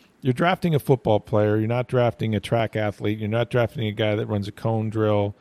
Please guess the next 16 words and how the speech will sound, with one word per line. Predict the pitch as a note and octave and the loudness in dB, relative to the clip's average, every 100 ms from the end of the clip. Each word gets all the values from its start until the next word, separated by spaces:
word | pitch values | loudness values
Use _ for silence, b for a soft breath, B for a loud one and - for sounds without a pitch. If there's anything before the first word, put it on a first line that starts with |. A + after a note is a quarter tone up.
| b b b - | b b b 2
or | G#2+ | 4
a | G#2 | 4
good | A#2 A2+ | 2 0
forty | - A#2 A2 A2 G#2+ | 0 2 4 4 0
if | - | 0
he's | G2+ | -2
an | G#2+ | 0
offensive | G#2+ G2+ G#2+ G2 G#2 | -2 -2 -4 -2 -4
lineman. | G#2+ G#2 G2 F#2+ | -2 -2 -4 -6
So, | - A#2 A2 G#2+ b b b b - | -2 2 2 0 b b b b -8
um, | A2+ A2+ C3+ | -6 -4 0
they | B2 | 4
will | D3 D3+ | 4 4
be | C3+ B2+ | 2 0
more, | B2+ B2+ C3 C3 - - | 2 4 6 4 0 -4
um, | A#2 A#2 A2+ A2 A2+ - | -2 0 0 -2 -6 -10